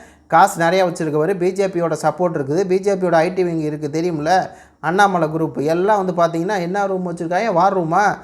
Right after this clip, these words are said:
அந்த வார் ரூம்ல இருந்து தான் இவனுக்கு வந்து ஃபேக்காக ஓட்டு வருது, பெய்டு பால்ஸ் வச்சுருக்காங்க. ஏன்னா, ஒரு அரசியல் கட்சினா எப்படி ஓட்டு போடுவாங்கன்னு தெரியும்.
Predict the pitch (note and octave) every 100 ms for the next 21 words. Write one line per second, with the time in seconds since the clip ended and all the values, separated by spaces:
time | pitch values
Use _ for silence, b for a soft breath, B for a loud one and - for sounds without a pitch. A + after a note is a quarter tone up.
0 | B B - E3 E3 D#3 G#3 A#3 A3+ G3+
1 | F3+ E3+ A#3 A#3 G3+ F3+ G3+ A3 - A#3
2 | A#3 A#3+ F#3+ F#3+ F#3 E3 D3+ E3+ D#3+ F#3
3 | A3 G3+ G#3 F3+ E3 C#3+ D3 D#3 D#3 B
4 | B B C#3+ G3+ G3+ F3+ F3 F#3+ A3+ G3+
5 | F#3+ F#3+ F#3+ F#3+ F#3+ F3+ F#3+ F#3 F3+ F3
6 | F3+ E3 C#3+ D3 A3